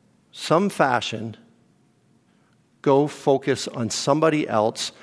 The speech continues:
and show them love. It may be in person, it may not be in person.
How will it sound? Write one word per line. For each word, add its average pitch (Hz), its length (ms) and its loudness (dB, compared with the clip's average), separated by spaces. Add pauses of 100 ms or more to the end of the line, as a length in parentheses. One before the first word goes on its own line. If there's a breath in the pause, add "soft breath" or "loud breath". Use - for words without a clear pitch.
(340 loud breath)
and 117 160 0
show 113 640 2 (140)
them 104 560 0 (460)
love. 95 500 0 (400)
It 127 100 0
may 120 180 4
be 110 120 -4
in 98 100 -2
person, 170 560 0 (380 loud breath)
it 117 80 -2
may 113 160 4
not 135 260 4
be 127 120 -2
in 113 100 0
person. 101 540 -6